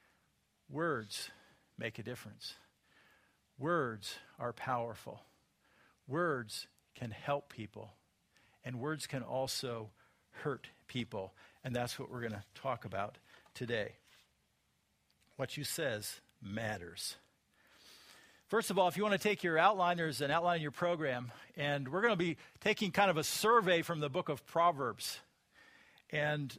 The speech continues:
um, the very first point is that our words can help people or hurt people. Our words can help people or hurt people.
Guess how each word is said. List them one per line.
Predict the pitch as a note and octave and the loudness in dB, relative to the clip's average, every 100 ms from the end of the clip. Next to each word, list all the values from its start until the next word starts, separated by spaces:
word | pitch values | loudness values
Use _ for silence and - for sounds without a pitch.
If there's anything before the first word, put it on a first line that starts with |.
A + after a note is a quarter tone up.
| E3+ | -2
um, | D3 C3+ B2 B2+ _ _ _ _ - | 0 0 -2 -8 _ _ _ _ -12
the | D3+ | 0
very | F#3+ A3 | 4 4
first | - F#3+ - - - | 6 2 2 -2 -2
point | G#3 G#3+ F#3 E3 | 2 4 4 2
is | E3 D#3+ | 2 4
that | E3+ D#3+ | 4 6
our | E3+ E3+ | 4 6
words | F3+ G3+ - | 6 4 2
can | F#3 E3 | 0 2
help | D3 A#3 G#3 | 4 4 4
people | F#3+ F3 F3+ F#3+ | 0 2 0 2
or | E3+ E3 D#3 | 2 0 -2
hurt | - A3 G#3+ | 0 2 2
people. | - D#3+ B2+ G#2+ - _ _ _ - _ _ _ _ - - - | 0 -4 -2 -4 -6 _ _ _ -20 _ _ _ _ -20 -12 -2
Our | D#3+ | 0
words | F#3 - | 2 0
can | F3 | 0
help | E3 A3 | 2 2
people | E3 F3 D3 E3 - | 2 -2 0 -2 -2
or | D#3 D#3 D3 - | 0 0 0 -4
hurt | - F#3 - | -4 -4 -2
people. | D3 A#2+ G2+ | -6 -4 -6